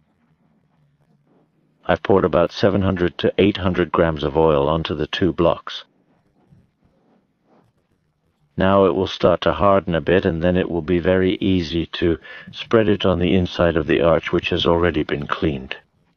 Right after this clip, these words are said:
From three cleaned areas, it's ready to apply the mastic, not exactly mastic, but liquid lard.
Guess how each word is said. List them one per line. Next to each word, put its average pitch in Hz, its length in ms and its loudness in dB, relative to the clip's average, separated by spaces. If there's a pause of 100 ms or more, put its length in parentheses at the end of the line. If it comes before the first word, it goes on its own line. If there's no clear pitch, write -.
From 82 220 0
three 92 380 2
cleaned 92 380 2
areas, 85 500 4
it's - 240 -6
ready 90 240 4
to - 160 0
apply 80 360 0
the 73 260 -2 (180)
mastic, 80 720 -2 (380)
not 87 160 4
exactly 78 420 0
mastic, 76 540 -2
but - 180 0
liquid 80 420 0
lard. 65 380 0